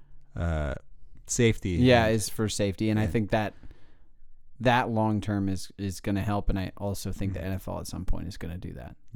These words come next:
Speaker 1: Yeah, which I'm fine with. I mean, you wanna see <clears throat> kickoff returns. People make a living off this. People made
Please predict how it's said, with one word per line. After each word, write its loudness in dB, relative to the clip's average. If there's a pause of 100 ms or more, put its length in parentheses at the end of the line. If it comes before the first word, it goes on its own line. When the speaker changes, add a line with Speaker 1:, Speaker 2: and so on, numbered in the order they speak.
Speaker 1:
Yeah, -2
which 0
I'm 4
fine 4
with. 2
I 2
mean, 2
you 4
wanna 6
see 4
<clears throat> -4
kickoff 2
returns. -2
People 4
make 2
a -2
living 4
off 0
this. -4
People 6
made 4